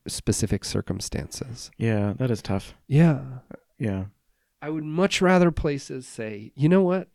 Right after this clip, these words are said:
Speaker 1: Forget what time traditionally we hold Jesus hung on the cross.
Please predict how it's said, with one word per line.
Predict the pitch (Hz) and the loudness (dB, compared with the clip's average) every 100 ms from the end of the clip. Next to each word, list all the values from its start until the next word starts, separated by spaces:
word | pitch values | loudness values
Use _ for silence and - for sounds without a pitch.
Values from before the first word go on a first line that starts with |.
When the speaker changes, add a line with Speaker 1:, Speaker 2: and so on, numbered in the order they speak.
| - | -20
Speaker 1:
Forget | - - 156 147 202 165 - _ _ - | -10 -4 0 6 6 6 0 _ _ -2
what | 135 151 - | 2 2 0
time | - 135 123 117 117 - | -2 0 2 0 -2 -8
traditionally | - 131 117 131 - 131 107 101 95 92 104 | 2 4 6 4 4 -2 -2 -2 -4 -6 -8
we | 120 110 | -6 -4
hold | 107 104 101 | -2 -4 -4
Jesus | 101 104 104 - - - | -6 -6 -6 -10 -14 -10
hung | - 107 | -4 -2
on | 98 | -2
the | 95 | -4
cross. | - 98 87 123 | -6 -8 -8 -10